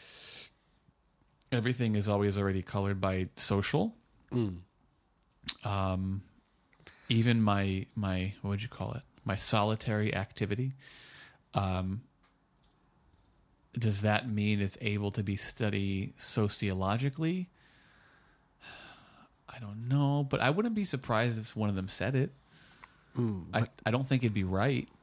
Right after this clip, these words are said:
Speaker 1: And I, would the, would, would every other discipline say it? Like, okay, would the psychologist say it?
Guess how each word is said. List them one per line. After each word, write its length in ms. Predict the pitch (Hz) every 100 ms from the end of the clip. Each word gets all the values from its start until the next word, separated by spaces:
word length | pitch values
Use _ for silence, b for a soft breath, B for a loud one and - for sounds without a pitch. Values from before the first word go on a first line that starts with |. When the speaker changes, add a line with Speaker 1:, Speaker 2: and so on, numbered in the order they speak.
| - - _ b b b b - -
Speaker 1:
And 120 | 110
I, 100 | 110
would 240 | 120 113 113
the, 160 | 110 -
would, 240 | 113 110 107
would 140 | 107
every 260 | 110 110 104
other 260 | 104 120 - -
discipline 440 | 120 120 139 135 127
say 220 | 139 131
it? 100 | 120
Like, 160 | 95 - _
okay, 240 | 107 98 92
would 160 | 101
the 80 | 98
psychologist 680 | 101 104 - 101 113 123 -
say 180 | 139
it? 100 | 147